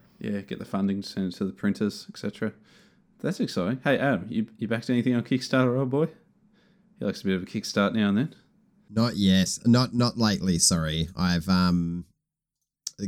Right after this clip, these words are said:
Speaker 2: I think The Great Wall was the last thing I, I got around, and I spent, like, four hundred dollars on that. So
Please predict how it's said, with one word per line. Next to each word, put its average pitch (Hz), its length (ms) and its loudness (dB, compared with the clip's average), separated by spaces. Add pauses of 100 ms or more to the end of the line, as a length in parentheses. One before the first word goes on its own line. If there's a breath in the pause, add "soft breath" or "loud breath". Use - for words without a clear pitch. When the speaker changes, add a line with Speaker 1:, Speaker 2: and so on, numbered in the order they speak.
(120)
Speaker 2:
I 104 60 0
think 127 180 2
The 120 60 2
Great 98 260 2
Wall 90 240 2
was 87 140 2
the 87 100 -4
last 78 320 0
thing 82 140 -2
I, 78 340 0
I 85 80 0
got 80 160 -2
around, 78 380 -2
and 87 100 2
I 80 60 0
spent, - 320 0
like, 73 160 -6
four 76 220 -6
hundred 73 220 -4
dollars 71 300 -4
on 67 140 -4
that. 71 220 -6
So 76 340 -2